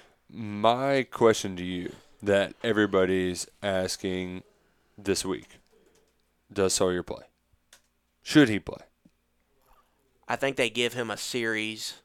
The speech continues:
Speaker 2: or two after it gets out of hand a little bit.
Speaker 1: Just to get him kind of back in the,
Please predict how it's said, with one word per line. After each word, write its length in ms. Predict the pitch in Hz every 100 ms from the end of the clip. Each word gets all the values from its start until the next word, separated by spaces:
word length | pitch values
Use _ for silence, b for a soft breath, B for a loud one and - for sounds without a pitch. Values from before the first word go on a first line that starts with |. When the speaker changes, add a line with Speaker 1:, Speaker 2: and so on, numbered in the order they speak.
| _ _ _ _
Speaker 2:
or 80 | 117
two 460 | - - 107 101 - -
after 260 | 107 -
it 60 | 92
gets 140 | 76
out 140 | - 80
of 80 | 120
hand 280 | 98 76 -
a 40 | 52
little 140 | 50
bit. 200 | 50 50 _ _ _ _
Speaker 1:
Just 180 | - -
to 60 |
get 180 | 98 92
him 220 | 85 87
kind 180 | - 92
of 100 | 85
back 220 | 85 87
in 80 | 90
the, 180 | 87 87